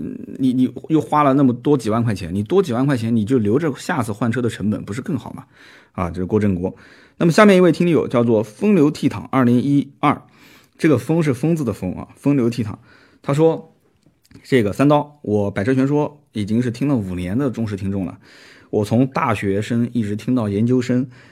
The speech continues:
然后又从研究生听到了工作，啊，眼看自己也到了成家买车的年纪。说实话，宝马的X五和奔驰的G R E这两个车的用户定位，我觉得真的不是在一个层-，层级里面。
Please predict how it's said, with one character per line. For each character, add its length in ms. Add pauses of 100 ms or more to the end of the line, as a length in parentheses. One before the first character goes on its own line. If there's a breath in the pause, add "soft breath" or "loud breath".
(100 loud breath)
然 140
后 100
又 160
从 180
研 140
究 140
生 160
听 100
到 140
了 80
工 200
作， 240 (540 soft breath)
啊， 320
眼 180
看 200
自 120
己 120
也 120
到 140
了 100
成 200
家 120
买 140
车 220
的 80
年 180
纪。 220
说 160
实 120
话， 240 (460 soft breath)
宝 160
马 120
的 80
X 200
五 220
和 180
奔 160
驰 80
的 80
G 160
R 160
E 200
这 120
两 120
个 80
车 120
的 100
用 160
户 100
定 160
位， 200
我 100
觉 140
得 80
真 240
的 80
不 160
是 120
在 160
一 140
个 80
层-， 240
层 180
级 160
里 120
面。 240